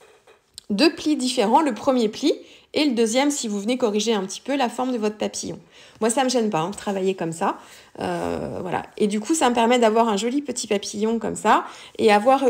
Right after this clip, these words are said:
une, un espace un petit peu au milieu qui descend comme un triangle. Pour, je trouve ça, je trouve ça joli, ça représente aussi un petit peu le corps du, euh, le corps du papillon.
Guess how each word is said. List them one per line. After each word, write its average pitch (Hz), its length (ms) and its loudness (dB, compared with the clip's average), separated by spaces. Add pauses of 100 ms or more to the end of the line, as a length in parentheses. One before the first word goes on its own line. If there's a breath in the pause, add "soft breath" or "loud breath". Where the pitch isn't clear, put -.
une, 220 140 0
un 214 160 2
espace 285 400 4
un 247 100 2
petit 233 140 -4
peu 302 180 -2
au 302 40 2
milieu 262 300 0
qui 294 180 -6
descend 233 340 -2
comme 247 140 0
un 208 80 0
triangle. 233 540 0 (380 loud breath)
Pour, 262 260 0
je - 60 0
trouve - 160 -8
ça, 208 220 2
je - 100 -8
trouve 240 140 -8
ça 254 160 2
joli, 247 280 2
ça 277 140 -2
représente 254 520 -2
aussi 233 200 -4
un 254 100 -2
petit - 160 -6
peu 269 120 -4
le 214 100 4
corps 262 300 -2
du, 208 220 -2
euh, 185 80 -2
le 196 100 -2
corps 254 220 -2
du 214 100 -8
papillon. 202 420 -6